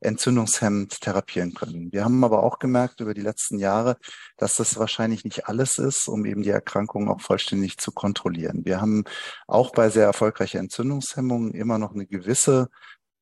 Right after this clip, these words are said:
ja, Anteil an Patienten, die einfach, ähm, auch fortschreitende Erkrankung zeigen. Also letztlich so eine Art Neurodegeneration.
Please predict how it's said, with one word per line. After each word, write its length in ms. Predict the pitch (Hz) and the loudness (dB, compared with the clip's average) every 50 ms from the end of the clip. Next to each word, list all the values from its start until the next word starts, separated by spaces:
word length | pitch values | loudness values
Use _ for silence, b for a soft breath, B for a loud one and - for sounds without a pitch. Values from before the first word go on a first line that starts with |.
| _ _ _ - | _ _ _ -2
ja, 120 | 92 - | 0 0
Anteil 340 | - - 123 - 151 131 120 | 0 0 2 4 4 6 6
an 140 | 117 117 - | 6 4 2
Patienten, 600 | - 117 - - - 107 110 117 110 107 110 107 | -2 -4 -4 -2 0 0 0 0 -2 -4 -6 -6
die 160 | - 101 - | -2 -2 -2
einfach, 460 | - 101 101 - - 104 - - - | -2 -2 -6 -4 -6 -6 -6 -4 0
ähm, 460 | 98 101 98 95 95 95 95 95 92 - | 2 2 2 2 0 -2 -4 -4 -6 -6
auch 300 | - 98 - - - - | -6 -6 -6 -8 -16 -14
fortschreitende 680 | - - - 104 107 - - - 104 101 - 101 101 | -6 0 2 2 2 2 2 2 2 2 2 2 0
Erkrankung 540 | 101 - - - - 101 110 - 101 101 - | 0 0 -2 -2 -2 -2 0 -2 -4 -4 -2
zeigen. 560 | - - 92 82 85 87 87 98 80 76 - _ _ _ B B B B B B - | 0 2 2 4 4 2 0 0 -4 -6 -8 _ _ _ B B B B B B -8
Also 180 | 92 90 95 | -6 -4 -2
letztlich 380 | 92 92 92 - - - 92 - | -2 -2 0 0 0 0 0 -2
so 100 | - - | -2 0
eine 180 | 92 92 95 | 0 2 2
Art 260 | 98 95 - - - 98 | 2 2 0 -2 -2 0
Neurodegeneration. 1200 | 92 95 101 98 104 101 - 98 - - 92 90 92 85 - - - - - - - 170 - | 2 2 2 2 2 0 0 -2 -4 -4 -4 -2 -4 -4 -4 -4 -4 -4 -4 -6 -6 -6 -8